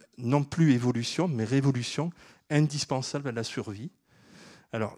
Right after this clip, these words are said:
j'ai fini, hein, je vais, voilà. Donc, en fait, l'idée, pour moi, c'est que cette, ce que nous allons vivre, c'est, depuis la création de l'avion,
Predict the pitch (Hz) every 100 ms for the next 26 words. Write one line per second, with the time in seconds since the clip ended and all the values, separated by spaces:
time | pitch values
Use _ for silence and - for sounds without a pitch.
0 | 110 110 110 107 - 110 95 101 123 -
1 | 104 101 95 95 90 _ _ _ _ -
2 | 104 104 117 139 - - - - - -
3 | - 151 143 135 - 151 143 180 170 -
4 | 131 160 147 170 214 - _ - 139 131
5 | 139 180 202 _ - - - - 147 139
6 | 147 131 - - - - - 135 131 120
7 | 110 101 - 147 170 156 147 147 147 202
8 | - - - 135 135 78 _ 117 113 135
9 | - 185 147 127 - 123 - 113 113 117
10 | 160